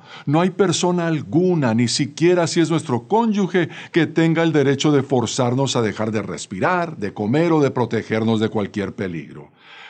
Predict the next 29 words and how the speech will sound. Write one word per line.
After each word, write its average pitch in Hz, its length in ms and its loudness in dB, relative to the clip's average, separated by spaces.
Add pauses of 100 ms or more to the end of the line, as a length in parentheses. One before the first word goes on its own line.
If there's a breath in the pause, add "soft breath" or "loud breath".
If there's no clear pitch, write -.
La 123 200 2
extensa 156 720 -2
historia 143 600 0
a - 20 -2
la 120 140 -2
que 120 100 -4
usted 117 240 0
se 123 160 -2
refiere 139 460 0
junto 123 340 -2
con 113 160 -4
las 98 160 -6
amenazas 117 580 -2
a 110 40 -2
la 98 120 -4
vida 123 240 0
de 104 80 -2
su 95 140 -6
mamá 160 440 -2 (260 loud breath)
son 220 320 2
razones 185 640 2
más 165 500 0
que 185 100 0
suficientes 160 880 0
para 139 260 0
que 147 120 0
ella 160 200 4
se 147 160 -2
proteja. 151 760 -4